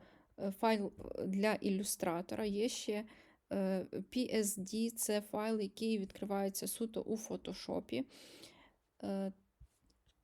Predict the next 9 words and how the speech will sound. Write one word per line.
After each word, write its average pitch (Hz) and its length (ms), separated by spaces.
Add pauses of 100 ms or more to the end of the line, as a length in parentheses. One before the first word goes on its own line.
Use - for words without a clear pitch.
(240)
і 247 300 (200)
я 220 460 (240)
покажу 214 440
вам 208 320
на, 208 380 (2250)
на 208 160
картинці 220 760 (800)
різницю 226 600
взагалі, 196 640